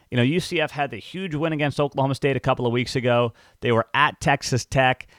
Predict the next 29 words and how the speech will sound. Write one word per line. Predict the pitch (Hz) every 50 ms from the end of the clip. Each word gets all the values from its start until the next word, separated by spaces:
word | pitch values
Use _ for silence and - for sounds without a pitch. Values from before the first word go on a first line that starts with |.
| _ _ -
Now | 113 131 156 175 185 185
they're | 170 156
playing | - - 170 156 151 139
an | 131 135
old | 151 170 175 156
A | 156 151 151 151 147 147
A | 139
C | - - 151 143 139
team. | 131 - - 143 139 135 135 135 139 - -
I | 127
think | 135 160 147 139
they | - 113
come | - - 151 160 165
back | 160 156 143 147 -
down | - 143 139 139 139
to | 131 -
earth | 131 135 123 -
a | 120
little | 117 131 131 127
bit. | 113 127 127 127 - - - - - - _ _ -
Um, | 113 113 113 107 107 101 101 98 98 98 - _
I | - 107 101 127
mean, | 147 147 147
yes, | 151 190 214 208 165 - -
it's | 147 -
a | 131
very | 110 156 185 220 214
important | 190 156 - - 175 175 156 127
game | 123 147 160 147 117 95 92 104 123